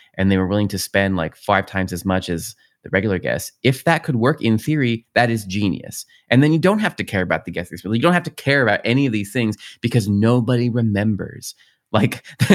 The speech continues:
the people in the park, you know, like, my parents don't remember how long the lines usually are. Wh-, they don't, you know, they have, they, they don't have that memory that the regular guests do. So if you could switch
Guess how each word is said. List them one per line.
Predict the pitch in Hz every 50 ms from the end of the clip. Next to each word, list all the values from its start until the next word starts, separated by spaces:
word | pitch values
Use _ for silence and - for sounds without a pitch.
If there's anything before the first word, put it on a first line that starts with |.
| 202 220 -
the | - 151 120
people | 190 196 165 180 185
in | 185 170
the | 160
park, | - 156 170 160 -
you | 160
know, | 156 151
like, | 151 147 123
my | 135 139 156
parents | 165 - 214 202 185 180 156 -
don't | 151 135 -
remember | 120 117 113 110 127 123
how | 120 117 113 113 110
long | 107 104 104 104 107 110 110 107 - _ _ _ -
the | - -
lines | 90 92 101 107 110
usually | 110 104 98 107 104
are. | 107 98 104
Wh-, | 117 117 - - 127
they | 147 156
don't, | 165 175 180 156 - _ _ _ _ -
you | 127 127
know, | 123
they | 131 127
have, | 131 135 135 123 113
they, | - 123 117
they | - - 113
don't | 120 120 120
have | 117 117 107 95
that | 104 - 95
memory | 98 104 113 113 107 98
that | 90 87 -
the | 92
regular | 92 95 87 92 90 87
guests | - 85 - - -
do. | 120 123 -
So | - - - _ -
if | 127 165
you | 190
could | - 175 135
switch | - - - 156 160 -